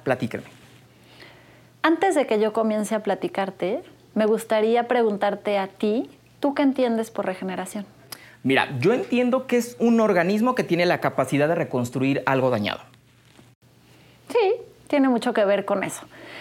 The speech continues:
Speaker 2: Mira, te platico. O sea, llevamos años hablando de sustentabilidad. Walmart lleva años comprometida en acciones en pro de la sustentabilidad, pero creemos que ya no es suficiente. Hemos pasado de una economía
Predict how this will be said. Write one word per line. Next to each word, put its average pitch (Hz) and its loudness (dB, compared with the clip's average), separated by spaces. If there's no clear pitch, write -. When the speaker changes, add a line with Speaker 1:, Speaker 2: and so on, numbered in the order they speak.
Speaker 2:
Mira, 214 4
te 220 2
platico. 214 0
O - -20
sea, 226 0
llevamos 330 4
años 262 2
hablando 208 2
de 202 2
sustentabilidad. 185 -4
Walmart 254 2
lleva 220 2
años 233 0
comprometida 202 0
en 185 -2
acciones 247 0
en 202 -2
pro 233 2
de 226 4
la 208 0
sustentabilidad, 185 -4
pero 247 2
creemos 269 2
que 269 0
ya 247 2
no 247 0
es 247 -2
suficiente. - -8
Hemos 269 4
pasado 247 2
de 240 4
una 233 2
economía 226 0